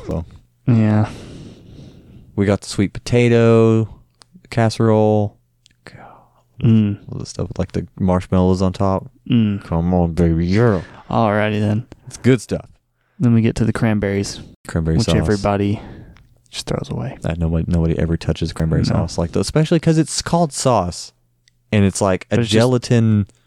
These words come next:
Speaker 2: It's basically just jelly.
Speaker 1: It's
Speaker 2: Cranberry jelly.
Speaker 1: disgusting looking.
Speaker 2: It's, it's, cranberries taste so bad, man. Have you ever just ate just a plain cranberry?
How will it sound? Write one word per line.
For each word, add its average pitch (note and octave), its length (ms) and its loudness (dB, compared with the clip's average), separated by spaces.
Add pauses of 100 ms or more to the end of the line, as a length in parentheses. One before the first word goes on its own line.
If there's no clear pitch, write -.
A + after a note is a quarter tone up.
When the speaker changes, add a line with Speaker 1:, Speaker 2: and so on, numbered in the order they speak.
(340)
Speaker 2:
It's - 140 0
basically A2+ 480 0
just G#2+ 240 -4 (160)
jelly. G#2 420 0 (140)
Speaker 1:
It's - 200 -10 (300)
Speaker 2:
Cranberry A#2+ 360 2
jelly. G#2+ 340 2
Speaker 1:
disgusting F2+ 220 0
looking. D2+ 440 -4 (160)
Speaker 2:
It's, - 260 -4 (300)
it's, - 400 -4 (580)
cranberries - 380 -6
taste - 240 -8
so - 100 -14
bad, - 320 -10
man. - 260 -18 (2250)
Have A#2+ 120 2
you C3+ 60 4
ever D#3 100 2
just C3 160 -4
ate A2+ 140 -2
just A2+ 160 -4
a G#2+ 60 -4
plain G#2+ 280 2
cranberry? G#2+ 540 0